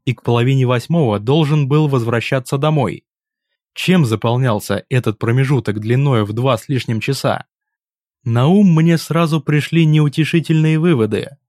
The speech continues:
касающихся мужских слабостей по отношению к женскому полу.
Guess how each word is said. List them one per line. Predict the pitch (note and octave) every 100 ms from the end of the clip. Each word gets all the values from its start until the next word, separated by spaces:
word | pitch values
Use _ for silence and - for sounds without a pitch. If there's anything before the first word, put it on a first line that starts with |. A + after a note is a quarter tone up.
| _ _
касающихся | A#2+ - C#3+ D3 - C#3+ -
мужских | C3+ B2+ - D#3 C#3+
слабостей | - F3+ A#2 G2 A2 G#2+
по | A2
отношению | G#2+ B2+ - B2+ A2 G#2
к | G#2
женскому | B2+ B2 A#2 A2+
полу. | - D3 A2+ -